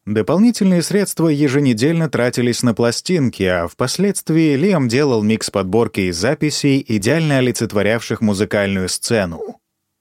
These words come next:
Поэтому, когда спустя несколько дней после той пляжной вечеринки Хоулит остановил свою машину рядом с Китом и передал ему кассету,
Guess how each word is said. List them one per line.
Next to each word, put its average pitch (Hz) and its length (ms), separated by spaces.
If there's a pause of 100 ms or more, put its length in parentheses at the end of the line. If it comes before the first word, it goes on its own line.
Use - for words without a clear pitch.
(160)
Поэтому, 185 420
когда 165 320
спустя 147 440
несколько 135 520
дней 160 260
после 104 380
той 104 200
пляжной 98 460
вечеринки 151 640
Хоулит 107 580
остановил 110 680
свою 98 300
машину 117 460
рядом 92 340
с - 80
Китом 135 500
и 82 200
передал 98 440
ему 98 240
кассету, 190 600